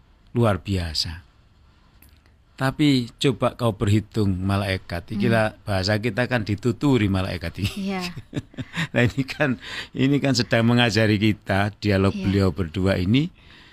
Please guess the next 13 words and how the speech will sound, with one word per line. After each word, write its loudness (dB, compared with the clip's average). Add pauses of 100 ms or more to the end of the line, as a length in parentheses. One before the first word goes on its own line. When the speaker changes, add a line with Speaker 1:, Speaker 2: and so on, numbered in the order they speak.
(280)
Speaker 1:
bahwa 2
ternyata 0
perjuangan 0
ini 4
memang 2 (280)
butuh 0
waktu, -4 (140)
butuh -4
proses. -4 (320)
Speaker 2:
Insya -20
Allah. -18 (320)
Speaker 1:
Wahai 4
malaikat, 2